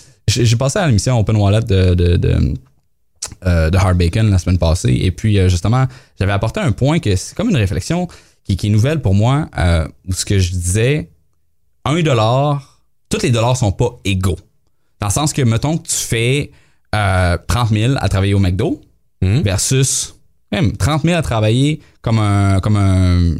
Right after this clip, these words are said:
Speaker 1: dans une grosse entreprise dans laquelle t'as à ta dispo-, disponibilité des ressources. Comme quand j'ai travaillé chez Voyage à Rabais, j'avais pas un gros salaire chez Voyage à Rabais,
Speaker 2: Mhm.
Speaker 1: je fais genre trente-cinq, quarante mille. Donc, mais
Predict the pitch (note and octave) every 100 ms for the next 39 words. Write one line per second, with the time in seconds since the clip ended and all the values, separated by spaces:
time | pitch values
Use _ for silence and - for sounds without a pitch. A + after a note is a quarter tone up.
0 | - - _ G2 G2 G#2 G2 F#2+ G#2+ B2+
1 | C3 A#2 G#2+ F#2+ A2 A#2+ C3 B2+ - _
2 | _ G2+ F#2+ F#2 A#2+ A#2+ B2+ C3 - _
3 | _ - B2 G#2 G2 F#2+ G2+ A#2+ - -
4 | D3 C#3 - - B2+ - C#3 B2 G#2 F2+
5 | C3+ A#2 F#2+ F#2+ - F2 C3 G3+ F#3+ D3+
6 | E3 E3 C#3+ C#3 B2 D3+ G#2+ F#2 C#3 G3+
7 | C3+ B2+ B2+ - G2 F#2 E2+ A2+ A2+ G#2
8 | G2+ F#2 F2 G#2 G2+ A2 A2 G2+ F#2+ F#2+
9 | E2+ - - - - G2+ D#2 - _ _
10 | _ _ A2+ C3+ C#3 F#3+ B3